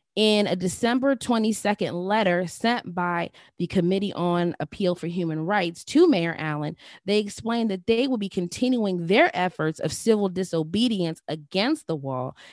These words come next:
and had plans to gather the support from the student bodies of the surrounding historically Black colleges and colleges and universities in protest at the wall itself.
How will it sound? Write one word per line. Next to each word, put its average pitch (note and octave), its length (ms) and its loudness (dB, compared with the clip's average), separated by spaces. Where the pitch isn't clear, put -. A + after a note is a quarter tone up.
and G#3+ 160 4
had G3+ 240 2
plans A#3+ 400 -2
to G3+ 100 -2
gather F#3+ 460 2
the F#3 160 -2
support F#3+ 580 0
from F#3 160 -2
the F3+ 80 -2
student G#3+ 340 -2
bodies F3+ 380 2
of D#3+ 140 -6
the E3+ 80 -6
surrounding D#3+ 560 -2
historically E3 760 -2
Black E3+ 240 0
colleges E3 580 -2
and D#3 220 -2
colleges F3+ 580 -2
and E3 220 -2
universities E3+ 800 -2
in A3+ 180 -2
protest G#3+ 560 2
at F3+ 240 2
the F3+ 80 4
wall E3 260 4
itself. B2+ 460 0